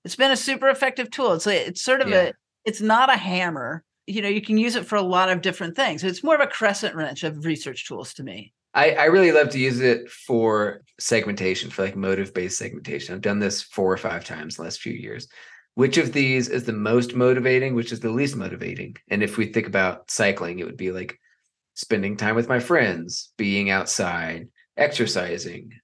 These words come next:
Speaker 2: like, uh, you know, lots and lots of different reasons why folks like to engage on a bike. And then you use the H B analysis from your max diff experiment to define segments. And there can be segments that are most motivated by socializing,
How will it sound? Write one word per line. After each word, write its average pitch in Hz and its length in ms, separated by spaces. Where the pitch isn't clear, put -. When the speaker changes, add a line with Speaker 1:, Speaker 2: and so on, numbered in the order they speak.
Speaker 2:
like, 120 180
uh, 127 60
you 113 260
know, 87 220
lots 120 320
and 120 100
lots 104 200
of 104 80
different 104 280
reasons 101 380
why 98 140
folks 95 340
like 95 140
to 92 100
engage 92 320
on 85 100
a - 60
bike. - 340
And 107 160
then 113 80
you 120 80
use 110 320
the 110 100
H 113 200
B 101 140
analysis 98 520
from 104 160
your 92 80
max 98 260
diff 92 200
experiment 95 600
to 92 520
define 90 500
segments. - 540
And 85 340
there 104 160
can 110 140
be 101 80
segments 98 400
that 98 120
are 95 60
most 104 320
motivated 110 460
by 98 100
socializing, 95 800